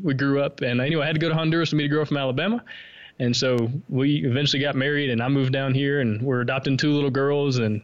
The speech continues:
and now I teach at a high school. I teach English, and it's just been a crazy ride over the last three and a half, four years, man.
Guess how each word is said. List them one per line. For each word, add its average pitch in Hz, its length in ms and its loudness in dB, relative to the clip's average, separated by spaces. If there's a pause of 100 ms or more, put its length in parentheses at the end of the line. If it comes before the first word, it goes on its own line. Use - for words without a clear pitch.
and 110 320 0
now 131 180 -2
I 127 60 -2
teach 151 220 -2
at 139 60 0
a 127 40 -2
high 151 120 -2
school. 151 440 0
I 117 60 -2
teach 135 200 -4
English, 151 380 0
and 113 160 -2 (340)
it's - 140 -2
just 330 220 -2
been 320 120 0
a - 60 -2
crazy 240 380 0
ride 185 640 -2
over 135 100 0
the 131 60 0
last 135 240 -2
three 143 140 -2
and 135 80 -2
a - 20 -2
half, 131 80 -4
four 135 180 0
years, 131 220 0
man. 107 220 -6